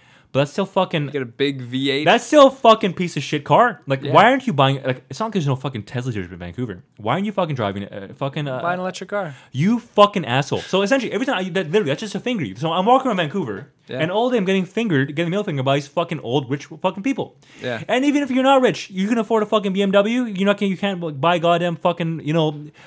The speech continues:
Speaker 1: base level Model S. Go
Speaker 2: Yeah.
Speaker 1: fuck yourself, you know? So there's that. But I mean, we're even talking more than that, you know? Like,
Speaker 2: Yeah.
Speaker 1: like, like, you know, like, like in Red Vancouver, you have these, you have these old guys like, "Oh, I'm, I own my own small business." And what's fucked is that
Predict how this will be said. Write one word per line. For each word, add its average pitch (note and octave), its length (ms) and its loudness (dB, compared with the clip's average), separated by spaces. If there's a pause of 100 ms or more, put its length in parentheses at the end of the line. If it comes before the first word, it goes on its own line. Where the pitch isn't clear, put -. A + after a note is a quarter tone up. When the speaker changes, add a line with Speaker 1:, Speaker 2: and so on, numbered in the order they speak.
(240)
Speaker 1:
base F3+ 300 4
level E3 220 4
Model D3 280 6
S. - 360 -2 (360)
Go G#3+ 100 4
Speaker 2:
Yeah. C#3+ 60 0
Speaker 1:
fuck F3 160 4
yourself, A2+ 340 -6
you A2 60 -10
know? D#3+ 160 -4 (1120)
So - 80 2
there's C#4 140 6
that. A#3+ 300 8 (520)
But G#3+ 160 6
I - 100 6
mean, G3 240 0
we're G3 140 2
even F#3 200 0
talking D#3+ 260 0
more C#3 100 6
than G#2+ 80 2
that, F2 140 -10
you G#2+ 40 -6
know? A2+ 140 -4
Like, C3 120 -2
Speaker 2:
Yeah. F#2 140 -6 (800)
Speaker 1:
like, E3+ 220 2
like, E3 160 -2
you E3+ 120 -4
know, D3+ 140 2
like, D3+ 320 -6 (180)
like B2+ 160 -6
in A#2 80 -2
Red A#2+ 160 0
Vancouver, B2 420 -6
you A2+ 160 -8
have D3+ 120 0
these, C#3 140 -2
you C#3 80 -2
have D3 100 0
these C#3 80 -2
old G3+ 160 -4
guys A2+ 160 0
like, - 100 -14
"Oh, G#3 220 2
I'm, E3+ 260 0
I F#3+ 220 2
own F#3 120 2
my E3 100 0
own C#3 120 2
small C#3+ 180 -4
business." E3 360 0
And D#3 100 -6
what's G3 160 -6
fucked B3 300 -6
is D#3+ 120 -4
that C3 300 -4